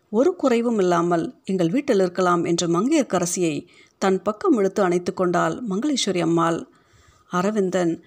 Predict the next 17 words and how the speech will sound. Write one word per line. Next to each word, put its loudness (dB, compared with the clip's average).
பூரணி 2
கார் 0
ஏறும் 2
முன் 2
அவரிடம் 0
கூறலானான். 0
"புது -2
இடமாயிற்றே 0
என்று -2
தயங்கிக் -2
கொண்டே -2
போகாதே. -2
போய் 2
நிம்மதியாக 2
ஓய்வு 0
கொண்டு 0
இரு. 0